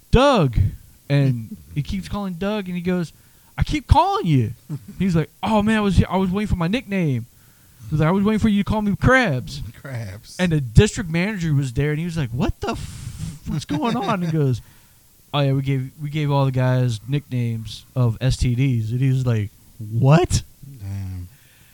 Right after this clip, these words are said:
Speaker 1: And we're just sitting there like, "That is, like, not good." I'm like,
Speaker 2: <laughs>
Speaker 1: "But it's funny as fuck."
Speaker 2: Yeah, it is.
Speaker 1: All right,
Speaker 2: That
Speaker 1: you got it.
Speaker 2: is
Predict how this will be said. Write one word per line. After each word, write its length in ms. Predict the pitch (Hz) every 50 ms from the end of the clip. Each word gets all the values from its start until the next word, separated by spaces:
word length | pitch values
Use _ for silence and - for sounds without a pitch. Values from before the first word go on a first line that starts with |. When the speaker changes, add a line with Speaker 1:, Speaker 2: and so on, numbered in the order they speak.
| - -
Speaker 1:
And 80 | 151 143
we're 100 | 147 147
just 160 | 139 131 -
sitting 160 | 160 156 143
there 200 | 139 139 139 135
like, 300 | 123 120 120 113 110 107 - _
"That 180 | - 147 180 202
is, 220 | 190 160 - -
like, 220 | 139 135 131 123 110 113
not 560 | 113 113 117 123 131 135 147 160 160 165 - - 123 117
good." 300 | 123 151 165 156 131 123
I'm 160 | 139 143 139
like, 340 | 127 117 110 107 - 190 -
Speaker 2:
<laughs> 60 | - -
Speaker 1:
"But 120 | 131 127
it's 100 | 117 107
funny 460 | - - _ - 175 180 185 165 139 120
as 100 | 110 -
fuck." 420 | - - - 107 190 135 - - 117 -
Speaker 2:
Yeah, 320 | 113 117 117 110 104 101 104
it 60 | 101
is. 400 | 101 101 98 98 95 92 - - - _ _ _ _ _ _ _ _ _ _ _ _ _ _ _ _ _ _ - _ _ _ _ _ _ _ - - - - _ _ _ 123
Speaker 1:
All 60 | 120
right, 40 | 120 123
Speaker 2:
That 80 | 131 135
Speaker 1:
you 60 | 143 139
got 100 | 117 110
it. 40 | 107
Speaker 2:
is 260 | 101 101 98 -